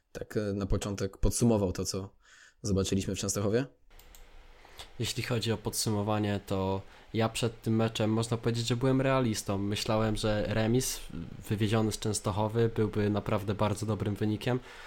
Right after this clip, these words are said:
Speaker 2: O zwycięstwie to tak naprawdę nawet nie marzyłem, bo to w sferze marzeń trzeba było takie, takie zwycięstwo postrzegać.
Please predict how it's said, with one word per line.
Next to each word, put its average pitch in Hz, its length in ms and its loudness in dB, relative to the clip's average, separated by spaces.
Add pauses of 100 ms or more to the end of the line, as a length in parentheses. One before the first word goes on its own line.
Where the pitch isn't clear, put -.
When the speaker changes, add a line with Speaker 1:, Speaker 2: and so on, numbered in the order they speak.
(240)
Speaker 2:
O 107 80 0
zwycięstwie 113 720 0
to 101 420 2 (100)
tak 113 180 -2
naprawdę 123 320 0
nawet 120 220 2
nie 123 80 2
marzyłem, 120 500 4
bo 95 240 0 (300)
to 104 100 -2
w - 80 -6
sferze 110 340 0
marzeń 107 300 2
trzeba 98 280 -2
było 98 380 0 (380)
takie, 101 480 -2
takie 104 220 -4
zwycięstwo 110 680 0 (300)
postrzegać. 113 680 0